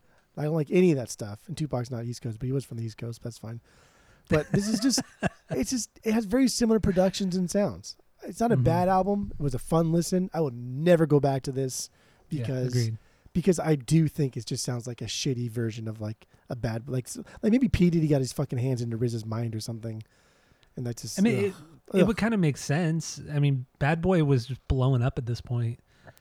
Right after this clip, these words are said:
Speaker 2: So I, I think that's really where it comes from. He sees, you know, P Diddy just blowing up and so popular, making all this money. And Wu-Tang is kind of, like, on the way out, you know, they, they're, like, I don't wanna say they're forgotten, but they're definitely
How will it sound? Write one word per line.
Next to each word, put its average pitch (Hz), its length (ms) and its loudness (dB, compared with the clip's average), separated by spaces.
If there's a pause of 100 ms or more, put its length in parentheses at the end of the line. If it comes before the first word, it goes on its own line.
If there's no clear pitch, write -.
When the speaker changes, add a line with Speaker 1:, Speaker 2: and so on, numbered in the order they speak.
(720)
Speaker 2:
So 143 260 0
I, 135 260 0
I 139 40 2
think 151 120 2
that's 147 180 2
really 139 140 6
where 120 180 0
it 107 40 -4
comes 143 220 0
from. 127 140 2
He 139 100 4
sees, 156 340 4
you 147 100 4
know, 127 120 4
P 156 220 0
Diddy 139 400 0 (400)
just 131 180 0
blowing 139 420 4
up 131 280 0
and 127 300 -4 (840)
so 156 260 2
popular, 131 380 0
making 127 300 2
all 127 100 6
this 123 180 0
money. 123 420 0 (360)
And 139 200 2
Wu-Tang 156 400 6
is 131 100 2
kind 156 180 4
of, 139 60 2
like, 131 420 0 (460)
on 147 160 6
the 139 60 8
way 127 200 2
out, 131 220 0
you 123 140 0
know, 123 100 2
they, 139 140 2
they're, 151 240 4
like, 143 200 0 (840)
I 147 60 2
don't 160 80 6
wanna 147 100 6
say 151 100 4
they're 131 120 2
forgotten, 127 520 0
but 120 140 -2
they're 135 140 0
definitely 131 560 0